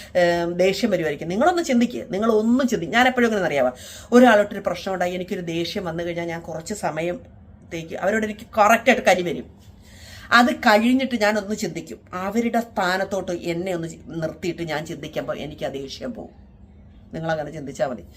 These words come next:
അപ്പോൾ പ്രശ്നം പോവും. ഓക്കെ, അല്ലാതെ, ഏം, നമ്മൾ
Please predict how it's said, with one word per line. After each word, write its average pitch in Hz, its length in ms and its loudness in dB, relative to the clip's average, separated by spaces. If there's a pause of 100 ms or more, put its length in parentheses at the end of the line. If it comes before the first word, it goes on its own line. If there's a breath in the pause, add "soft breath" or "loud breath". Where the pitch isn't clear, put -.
(240 loud breath)
അപ്പോൾ 151 140 -4
പ്രശ്നം - 440 -8
പോവും. 120 220 -14 (160)
ഓക്കെ, 165 340 -4 (580 loud breath)
അല്ലാതെ, 175 380 4
ഏം, 156 920 2
നമ്മൾ 190 340 2